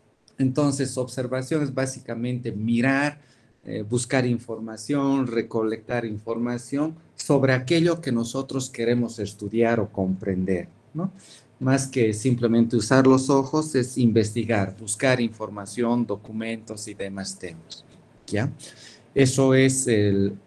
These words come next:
eh, lo que comprende este primer paso, que es la observación. Vamos al siguiente paso, hipótesis, ¿no?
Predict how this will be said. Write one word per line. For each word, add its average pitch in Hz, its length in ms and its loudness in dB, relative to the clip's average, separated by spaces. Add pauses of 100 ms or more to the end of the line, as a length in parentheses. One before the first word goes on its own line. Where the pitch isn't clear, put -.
(120)
eh, 101 340 -2
lo 107 140 2
que 123 140 2
comprende 127 720 6
este 117 260 -2
primer 110 380 4
paso, 110 480 -2
que 107 100 -4
es 95 160 -4
la 98 60 -6
observación. 90 720 -8 (1000)
Vamos 139 400 6
al 104 100 2
siguiente 120 540 4
paso, 185 420 -2 (1080)
hipótesis, - 760 2
¿no? 202 280 -4